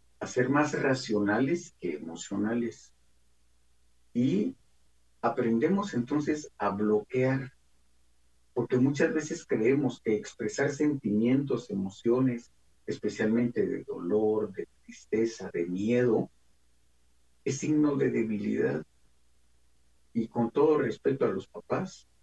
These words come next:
muchas veces nos equivocamos en este sentido. Queremos hacer a nuestros hijos, a nuestras hijas fuertes,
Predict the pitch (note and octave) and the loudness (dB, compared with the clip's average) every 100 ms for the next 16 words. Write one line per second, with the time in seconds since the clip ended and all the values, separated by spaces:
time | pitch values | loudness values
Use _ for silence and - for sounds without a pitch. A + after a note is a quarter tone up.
0 | - A2+ B2 G#2+ G#2+ C3 C3 B2 - - | -8 -6 -4 -4 -2 0 -2 -2 -10 -14
1 | - - - G#3 - - C4 C4 - - | -12 -10 -8 -8 -8 -12 -14 -14 -16 -14
2 | G2 - C3 C3 _ _ _ _ _ _ | -12 -10 -10 -10 _ _ _ _ _ _
3 | _ _ A#2 A#2 C3+ C#3+ B2+ C3 B2+ C#3 | _ _ 0 2 2 2 0 0 2 2
4 | B2+ - - - C3 - - - G2 G2 | 0 -2 -6 -2 -2 0 -2 -4 -6 -6
5 | - F#2+ - A2+ D#2 - - C3+ F#3+ - | -8 -10 -10 -12 -12 -12 -2 -2 -2 -6
6 | - - | -12 -12